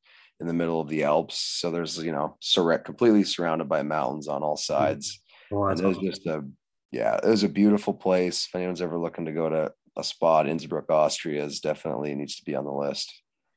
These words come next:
Speaker 2: So did you, um, what were, like, some of the things you did on your off days then in Europe?
Speaker 1: Oh, my wife and I, we'd, we'd go on Google and say things to do. And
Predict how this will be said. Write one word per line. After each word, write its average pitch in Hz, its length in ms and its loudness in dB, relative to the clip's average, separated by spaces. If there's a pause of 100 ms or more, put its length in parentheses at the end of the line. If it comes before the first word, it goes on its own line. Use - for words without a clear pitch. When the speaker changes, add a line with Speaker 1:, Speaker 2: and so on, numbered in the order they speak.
(180)
Speaker 2:
So 120 320 2
did 107 180 0
you, 117 360 8
um, 101 420 2
what 107 100 -2
were, 117 140 2
like, 110 160 2
some 110 220 -2
of 104 60 0
the 98 120 -2
things 98 220 -6
you 95 80 -8
did 95 120 0
on 95 120 0
your 90 120 -6
off 92 200 -4
days 90 240 -6
then 90 300 -6 (120)
in 92 160 -6
Europe? 90 320 -2 (880)
Speaker 1:
Oh, 98 320 4 (220)
my 117 160 6
wife 117 280 6
and 113 80 4
I, 113 160 8
we'd, 107 220 4
we'd 104 200 2
go 110 180 8
on 107 140 6
Google 101 340 4
and 101 100 0
say 90 200 -4
things 95 380 -6
to 92 80 -12
do. 98 300 4
And 85 280 0